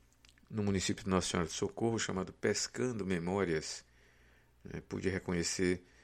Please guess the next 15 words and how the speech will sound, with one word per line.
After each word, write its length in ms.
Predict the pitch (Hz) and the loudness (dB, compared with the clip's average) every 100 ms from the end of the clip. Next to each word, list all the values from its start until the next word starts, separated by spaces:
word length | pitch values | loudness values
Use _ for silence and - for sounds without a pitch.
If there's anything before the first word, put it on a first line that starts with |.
| - - - _ - | -20 -20 -20 _ -8
os 220 | 107 98 | -4 -2
seus 300 | - 95 80 | 4 4 4
líderes, 680 | 92 123 120 90 85 - - | 2 2 4 2 2 -4 -8
isso 140 | - - | -8 -6
através 340 | - 110 110 | 0 2 4
da 40 | |
televisão, 520 | 98 95 85 80 90 85 | 4 4 4 2 0 0
através 600 | - 90 90 95 - - _ - - _ _ - - | 0 2 4 4 2 -6 _ -20 -20 _ _ -18 -12
da 160 | - 87 | 2 2
T 220 | - 90 | 4 2
V 760 | 78 85 90 87 85 82 80 - - | 2 4 4 6 4 0 -2 -6 -8
municipal 680 | 90 92 - 87 - 98 90 | 0 2 2 0 2 2 0
aqui 160 | - | -4
de 140 | 78 85 | 0 2
Aracaju, 500 | 80 85 80 80 | 2 0 0 -4